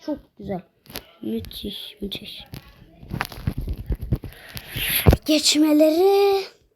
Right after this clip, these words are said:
beni geçmesi resmen imkansız gibi bir şey. Lan nasıl vuruyor? Lan nasıl vuruyor bu? Sekiz bitin şeyi vuruyor. Oha, oha. Hayır,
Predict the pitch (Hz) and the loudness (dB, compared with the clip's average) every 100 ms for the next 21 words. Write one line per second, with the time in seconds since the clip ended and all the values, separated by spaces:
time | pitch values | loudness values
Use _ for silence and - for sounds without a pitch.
0 | _ _ _ - 277 311 294 285 302 285 | _ _ _ -8 -2 0 0 0 -2 -2
1 | - 320 311 - - - 208 - - - | -2 2 2 0 -4 -8 -8 -8 -6 -6
2 | - - - - - - - - - 190 | -6 -8 -8 -12 -14 -18 -18 -14 -10 -10
3 | - - - - _ - - - - _ | -10 -12 -12 -14 _ -12 -8 -8 -10 _
4 | _ _ _ - - - 285 359 453 508 | _ _ _ -20 -12 0 6 6 6 4
5 | 494 370 262 190 - - - - 311 359 | 6 6 6 2 -4 -16 -18 -6 4 6
6 | 480 - 762 679 554 339 254 160 110 - | 8 4 4 4 4 4 2 2 -6 -16
7 | - - _ 113 69 - - - - - | -18 -20 _ -12 -10 -12 -16 -20 -20 -18
8 | - - 330 392 480 - 523 523 466 - | -8 -2 2 2 2 2 0 0 0 0
9 | - 381 427 554 571 381 320 - - 285 | 4 6 6 6 6 6 4 2 -4 0
10 | 349 392 359 285 233 320 392 381 311 - | 6 6 6 2 2 6 8 8 6 2
11 | - 285 311 311 277 240 226 269 302 269 | -2 0 4 6 8 6 2 -2 0 2
12 | 247 - _ - - _ _ - _ - | 0 -2 _ -20 -20 _ _ -20 _ -20
13 | _ - - 294 381 427 - | _ -20 -4 6 8 8 4